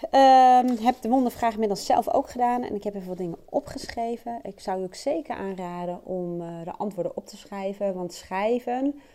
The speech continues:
of hardop praten zorgt ervoor dat je echt goed na moet denken om het goed op papier, eh, te krijgen of om het, eh, goed te formuleren. Plus je ziet het staan en je kan eraan schaven.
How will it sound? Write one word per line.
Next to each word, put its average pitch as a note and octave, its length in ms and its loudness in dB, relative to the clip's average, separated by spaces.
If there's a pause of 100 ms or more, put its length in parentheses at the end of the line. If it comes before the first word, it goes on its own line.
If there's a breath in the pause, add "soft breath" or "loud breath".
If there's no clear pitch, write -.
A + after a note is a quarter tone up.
(120)
of - 120 -16
hardop G3 360 -4
praten F#3+ 380 -4
zorgt F3+ 280 -4
ervoor F#3 360 -4
dat F3 240 -4
je E3+ 260 -8 (560 soft breath)
echt A#3+ 300 -4
goed A#3 320 -2
na G3+ 240 -2
moet G#3 180 -2
denken G3 540 -2
om F#3 80 -8
het F3+ 120 -10
goed G#3+ 160 -8
op G3+ 60 -12
papier, A#3 480 -6
eh, A#3 180 -4
te A3+ 160 -8
krijgen A3+ 680 -12
of F3 280 -16
om E3+ 160 -12
het, E3+ 160 -16
eh, F3 80 -12 (240)
goed - 540 -12
te F#3 120 -12
formuleren. F#3+ 720 -6 (420 loud breath)
Plus B3 200 2
je A3+ 80 -4
ziet G#3+ 140 -2
het G#3 100 -6
staan G#3 440 -4
en F#3+ 140 -6
je F#3 80 -8
kan F3 220 -8
eraan E3 200 -12
schaven. D#3+ 680 -14